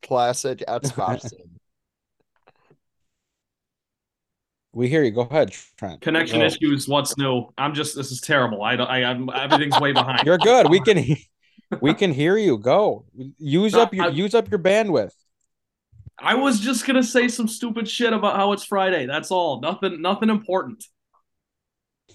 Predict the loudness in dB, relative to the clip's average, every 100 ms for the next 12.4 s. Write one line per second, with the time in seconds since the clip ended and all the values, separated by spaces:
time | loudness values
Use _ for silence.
0 | _ -18 -14 -8 -8 -6 -2 0 0 -2
1 | -10 _ -2 -2 0 2 2 4 2 4
2 | -2 -6 _ -8 -4 -2 0 -2 0 -2
3 | -2 -2 -2 -2 -4 -4 -4 -4 -4 -4
4 | -6 -6 -4 -4 -4 -4 -4 -6 -6 -6
5 | -6 -4 -2 2 2 2 -4 _ _ _
6 | _ -4 -2 4 2 4 2 2 2 0
7 | 2 0 -4 -4 -4 -4 -2 -2 -2 -2
8 | 0 0 -4 -8 -8 _ _ -4 -2 -2
9 | -4 -8 -8 -4 -4 -4 -2 0 0 0
10 | -2 -4 -4 -6 -6 -6 -6 -10 -12 -14
11 | -14 -18 -8 -4 -2 -2 -2 0 0 -2
12 | -4 -2 -2 -4